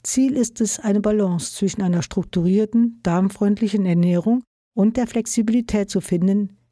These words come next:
die für einen nachhaltigen, langfristigen Ansatz notwendig ist.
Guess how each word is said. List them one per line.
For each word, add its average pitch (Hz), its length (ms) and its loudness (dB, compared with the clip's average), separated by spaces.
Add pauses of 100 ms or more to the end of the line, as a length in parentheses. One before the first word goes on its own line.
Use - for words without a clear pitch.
die 202 120 2
für 196 220 -6
einen 175 200 0
nachhaltigen, 202 760 -2 (220)
langfristigen 226 680 -2
Ansatz 196 440 -2
notwendig 165 560 -2
ist. - 320 -10